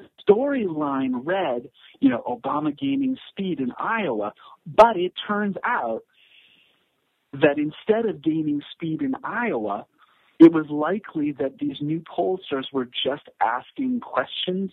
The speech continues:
in different ways, and it made it look as if Obama had this huge groundswell going, and he rode that storyline all the way to the nomination and,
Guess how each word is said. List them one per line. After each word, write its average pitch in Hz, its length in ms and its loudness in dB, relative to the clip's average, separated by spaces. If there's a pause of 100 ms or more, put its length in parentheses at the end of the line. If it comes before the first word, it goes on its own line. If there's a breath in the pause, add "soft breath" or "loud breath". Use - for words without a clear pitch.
in 147 220 -2
different 127 460 -4
ways, 131 480 -2 (840 loud breath)
and 139 160 8
it 131 160 -4
made 147 280 -2
it 135 140 -4
look 143 560 -2 (220)
as 120 200 -2 (160)
if 123 200 -2 (120)
Obama 123 580 -4
had 120 540 -4
this 110 140 -6 (180)
huge 117 320 -4
groundswell 127 760 -4
going, 107 440 -4 (380 loud breath)
and 135 200 2
he 190 120 -4
rode 170 460 0
that 127 200 -4 (340)
storyline 131 800 0 (680 soft breath)
all 147 240 10
the 143 80 0
way 143 180 0
to 135 60 -2
the 135 100 -2
nomination 127 960 -2 (460 loud breath)
and, 117 520 0